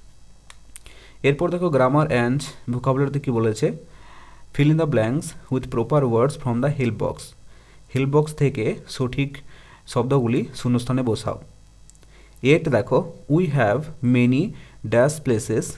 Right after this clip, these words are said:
in our country। এটা হবে, we have many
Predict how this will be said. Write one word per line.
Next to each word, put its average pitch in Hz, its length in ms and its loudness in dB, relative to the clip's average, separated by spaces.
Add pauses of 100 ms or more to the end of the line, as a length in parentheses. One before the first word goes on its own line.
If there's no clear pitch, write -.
(120)
in 117 160 0
our 120 200 2
country। 101 420 -4 (540)
এটা 120 220 0
হবে, 123 300 2 (260)
we 147 140 2
have 131 320 2 (220)
many 117 300 2